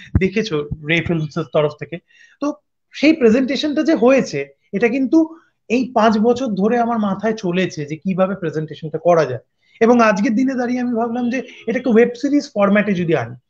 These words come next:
এবং web series ফরম্যাটে আনা মানে এই নয় যে আমি আজকালকার যে trending ব্যাপার web series, সেটাকে আমি হাতিয়ার করতে চাইছি না।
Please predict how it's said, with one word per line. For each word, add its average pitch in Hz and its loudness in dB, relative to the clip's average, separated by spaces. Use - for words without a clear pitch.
এবং 254 4
web 240 6
series 294 0
ফরম্যাটে 262 -2
আনা 262 -4
মানে 277 -6
এই 247 -2
নয় 269 -2
যে 240 4
আমি 247 4
আজকালকার 269 2
যে 254 2
trending 247 2
ব্যাপার 196 2
web 185 -2
series, 175 -6
সেটাকে 240 -6
আমি 190 2
হাতিয়ার 202 4
করতে 170 -6
চাইছি 127 -4
না। 220 0